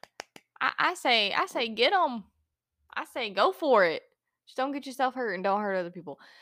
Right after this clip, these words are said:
Um, on Thursday, he told a follower on his Facebook page that he was in Little Rock this week hunting the serial killer. Um, he said, "I know that the serial stabber is keeping,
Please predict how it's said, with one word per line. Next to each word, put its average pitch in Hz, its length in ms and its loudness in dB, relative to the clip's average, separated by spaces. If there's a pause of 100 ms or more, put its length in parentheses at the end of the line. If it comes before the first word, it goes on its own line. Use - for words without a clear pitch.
(460)
Um, 214 440 4 (120)
on 359 240 6
Thursday, 220 760 0 (140)
he 262 180 -8
told 254 240 -4
a 269 40 -6
follower 202 520 6
on 175 200 -2
his 170 280 -12
Facebook 247 440 0
page 156 520 -6 (640)
that 214 440 6
he 254 200 -4
was 220 480 6
in 190 380 -4
Little 269 240 2
Rock 190 320 4
this 190 240 -6
week 175 300 -6 (160)
hunting 180 580 -8
the 214 100 -4
serial 285 380 0
killer. 135 320 -8 (640)
Um, 185 460 4
he 226 320 -8
said, 170 480 2 (160)
"I 262 200 6
know 240 300 4
that 220 160 4
the 196 80 -6
serial 240 520 0
stabber 233 720 2
is 180 160 -8
keeping, 247 640 -6